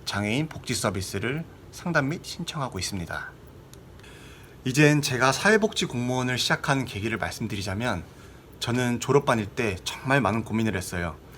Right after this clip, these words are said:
잠깐 정신보건 쪽으로도 생각하여 정신병원에서 프로그램을 돌리며 정신보건 사회복지사의 꿈도 생각해봤고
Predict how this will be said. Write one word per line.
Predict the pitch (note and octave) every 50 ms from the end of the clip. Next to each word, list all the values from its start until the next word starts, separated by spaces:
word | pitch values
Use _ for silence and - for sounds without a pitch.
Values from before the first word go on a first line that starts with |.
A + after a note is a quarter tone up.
| - - - - -
잠깐 | - - B2 A#2 - C3+ C3 C3 C3 B2+ A#2
정신보건 | - B2 A#2+ A#2+ - - E3 D3+ D3 C3+ C#3+ C#3 C3
쪽으로도 | C3+ C3+ A2+ A#2+ A#2+ G#2+ A2
생각하여 | G2 C#3 C#3 C3+ B2+ B2 - F#2+ F#2 G2 A#2+ D#3 - - - - - - - - -
정신병원에서 | - B2 B2 B2 B2 C#3+ C3 C#3+ C3+ B2+ B2+ B2 B2 A#2+ A2+ A#2 A2+ A2 A2 A2+ A2+ - - - - -
프로그램을 | - G#3 G#3 F#3+ F#3+ F3 D#3+ D3+ C#3
돌리며 | B2+ - G#2 G2 G2 G2 F#2+ F#2+ F#2 F#2 F2+ -
정신보건 | - G#2+ G#2+ G#2 - C3+ A#2 A2+ A2 A2 A2 A2+
사회복지사의 | A2+ - C3 C3 B2 A#2 A2 - - G#2 G#2 G#2 G2 F#2+ F#2
꿈도 | - C#3 C#3 C3 A#2+
생각해봤고 | - C3+ B2+ A#2+ - - - F2 - - - G#2+ G2+ F2